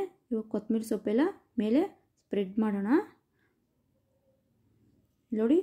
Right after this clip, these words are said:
ಈರುಳ್ಳಿ ಸಾಗು ರೆಡಿಯಾಗಿದೆ, ತುಂಬ ಟೇಸ್ಟಿಯಾಗಿರುತ್ತೆ. ನೀವು ಒಮ್ಮೆ ಈ ಥರ ಟ್ರೈ ಮಾಡಿ ನೋಡಿ. ಇವಾಗ ಪೂರಿನ ಲಟ್ಟಿಸ್ಕೊಳ್ಳೋಣ, ಇನ್ನೊಂದು ಸತಿ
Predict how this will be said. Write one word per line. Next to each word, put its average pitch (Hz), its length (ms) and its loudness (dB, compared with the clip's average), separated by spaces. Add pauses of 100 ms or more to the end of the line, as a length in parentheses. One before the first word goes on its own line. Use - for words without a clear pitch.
(240)
ಈರುಳ್ಳಿ 226 340 6
ಸಾಗು 208 240 -2 (140)
ರೆಡಿಯಾಗಿದೆ, 202 520 0 (1900)
ತುಂಬ 220 160 0 (120)
ಟೇಸ್ಟಿಯಾಗಿರುತ್ತೆ. 226 800 2 (240)
ನೀವು 226 260 2
ಒಮ್ಮೆ 220 200 2 (200)
ಈ 208 120 -2
ಥರ 220 80 -2 (180)
ಟ್ರೈ 214 120 0 (120)
ಮಾಡಿ 208 240 -4
ನೋಡಿ. 202 200 2 (800)
ಇವಾಗ 208 200 -2 (180)
ಪೂರಿನ 233 340 2 (280)
ಲಟ್ಟಿಸ್ಕೊಳ್ಳೋಣ, 208 720 -2 (1800)
ಇನ್ನೊಂದು 233 280 2
ಸತಿ 220 180 0